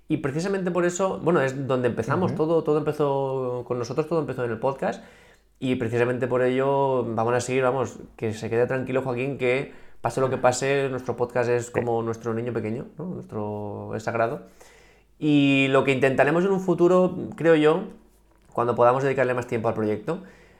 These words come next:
Speaker 1: eh, incluso, pues, poder hacer alguno más a la semana. Eh, eso estaría genial, o crear algún contenido también más para la semana, pero bueno, que no se preocupe Joaquín, que nuestro podcast semanal
Speaker 2: Sí,
Speaker 1: lo va a
Speaker 2: sí.
Speaker 1: tener sí o sí,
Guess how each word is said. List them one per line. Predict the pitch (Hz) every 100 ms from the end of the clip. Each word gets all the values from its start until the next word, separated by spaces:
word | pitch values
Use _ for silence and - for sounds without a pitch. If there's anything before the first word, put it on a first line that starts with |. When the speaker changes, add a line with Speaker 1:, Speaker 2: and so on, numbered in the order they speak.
| -
Speaker 1:
eh, | - - 65 -
incluso, | 110 107
pues, | 101 107
poder | - - 113
hacer | 117 131 -
alguno | 120 123 131
más | 123 127
a |
la | 139
semana. | 127 107 123 95 - -
Eh, | 110 104
eso | 107
estaría | 117 117 117
genial, | 123 113 123 143 139
o | 117 113 110 -
crear | 117 117
algún | 131 131
contenido | 131 127 127
también | 123 127 127
más | 127 123 127
para | 139 120
la |
semana, | 120 117 135
pero | 131
bueno, | 113 123 95 - - - _
que | 127
no |
se | 143
preocupe | 151 151 147
Joaquín, | 143 117 139 160
que | 135
nuestro | 143 135 123
podcast | 135 131 143
semanal | 143 131 131
Speaker 2:
Sí, |
Speaker 1:
lo | 131
va |
a | 123
Speaker 2:
sí. |
Speaker 1:
tener | 120 127 151
sí | 151 127
o |
sí, | 107 92